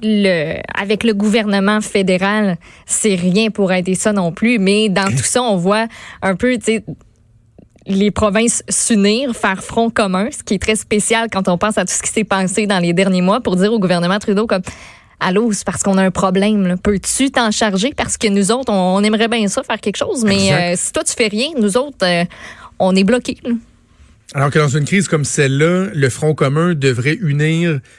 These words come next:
Speaker 2: et les premiers ministres de province et le, le, le fédéral.
Speaker 1: Mm-hmm.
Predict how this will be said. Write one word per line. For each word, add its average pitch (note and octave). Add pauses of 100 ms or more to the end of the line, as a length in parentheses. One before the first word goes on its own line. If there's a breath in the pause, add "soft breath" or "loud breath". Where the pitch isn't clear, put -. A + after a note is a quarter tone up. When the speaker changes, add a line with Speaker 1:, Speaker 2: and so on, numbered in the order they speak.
(200 soft breath)
Speaker 2:
et G#3
les E3
premiers D3
ministres D3+
de C#3
province C3+
et F3+
le, F3
le, C#3+
le C3+
fédéral. C3
Speaker 1:
Mm-hmm. F#3